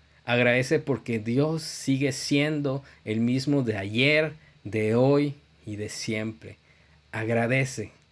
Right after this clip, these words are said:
agradece y agradece. Cuando tú estás con la disposición de ver cómo Dios no ha dejado de obrar en tu vida,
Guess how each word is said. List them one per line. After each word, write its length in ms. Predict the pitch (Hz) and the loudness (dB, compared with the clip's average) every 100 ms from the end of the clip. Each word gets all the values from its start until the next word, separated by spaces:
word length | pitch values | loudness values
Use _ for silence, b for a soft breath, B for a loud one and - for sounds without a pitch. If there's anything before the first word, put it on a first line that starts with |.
| _ _ _ _ - | _ _ _ _ -6
agradece 800 | 107 107 107 120 135 - 131 131 _ _ _ _ _ - | -2 0 0 0 -2 -4 -6 -8 _ _ _ _ _ -18
y 60 | 92 | -14
agradece. 640 | 90 87 87 90 - - - _ _ _ _ _ _ _ _ _ _ _ - - - _ _ _ - | -12 -10 -10 -10 -12 -18 -20 _ _ _ _ _ _ _ _ _ _ _ -20 -20 -20 _ _ _ -10
Cuando 320 | 104 104 101 | -6 -4 -6
tú 440 | - 190 233 226 - - - - _ _ _ - - - 117 | -2 2 2 2 -6 -20 -20 -20 _ _ _ -20 -20 -12 -6
estás 680 | 104 - 131 131 135 - b b b b _ _ | -6 -2 2 2 0 -6 b b b b _ _
con 200 | 127 135 | -2 0
la 100 | 147 | 4
disposición 880 | 147 139 135 131 127 127 120 104 104 - _ _ _ _ _ _ _ _ - - - - - - - | 4 2 -2 -2 -4 -2 -4 -4 -8 -16 _ _ _ _ _ _ _ _ -20 -20 -20 -20 -20 -20 -10
de 200 | 101 104 | -2 2
ver 220 | 117 117 | 2 0
cómo 300 | 127 135 143 | 0 2 2
Dios 480 | 127 127 135 - - | 2 2 0 -6 -12
no 240 | 113 117 143 | -2 2 4
ha 100 | 160 | 4
dejado 560 | 139 - 127 135 147 | 2 0 -2 0 2
de 100 | 120 | 0
obrar 260 | 110 113 117 | 0 0 0
en 120 | 123 | -2
tu 200 | - 104 | -6 -8
vida, 280 | 104 104 | -6 -8